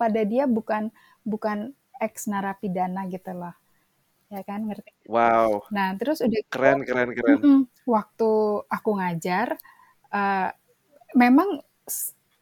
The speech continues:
Speaker 1: eh, karena, eh, sehari-hari juga jadi instruktur, aiso lah, keamanan pangan dan lain-lain,
Speaker 2: Hmm.
Speaker 1: memang biasa ngajar. Tapi waktu itu tuh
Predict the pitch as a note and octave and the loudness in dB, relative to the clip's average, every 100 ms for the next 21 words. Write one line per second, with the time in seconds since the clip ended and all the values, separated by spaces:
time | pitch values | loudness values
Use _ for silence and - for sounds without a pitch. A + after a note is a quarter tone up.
0 | - B3 B3 A3+ A#3+ A#3 A#3 A#3 - A#3 | -10 0 4 6 6 6 6 2 2 0
1 | A#3 A3+ A3+ B3 A3 A3 G#3+ A3 A3 A3+ | 2 2 2 0 2 2 2 0 2 2
2 | A3 G#3+ G3+ A3 G#3 G3+ G3+ G3 G#3 G#3 | 0 -2 -2 2 4 4 2 0 0 0
3 | - G3+ _ A#3+ A#3 A#3 A#3 A3+ A3+ - | -2 -4 _ 8 10 10 8 4 0 -8
4 | - F3 F#3 G3+ - A3+ A3 A3 G#3+ G#3+ | -2 0 0 -2 0 2 4 4 4 2
5 | A3 F#3 F3 G3+ G#3 G#3+ G#3+ G#3+ A3+ A3 | 0 0 0 -2 -4 -2 0 0 0 0
6 | G#3+ F#3+ F#3+ A3 D4+ C4+ C4 D#4 C#4 F#3+ | 0 -4 0 2 4 6 6 6 4 4
7 | E3+ - A#3+ A3 G#3+ G3+ G#3 G3 - - | 0 -2 -2 0 -4 -4 -4 -6 -10 -20
8 | - - - C#4 G4 E4+ - C4 B3+ D4+ | -20 -10 -6 -2 0 -2 -2 -2 -2 -6
9 | F#4+ | -6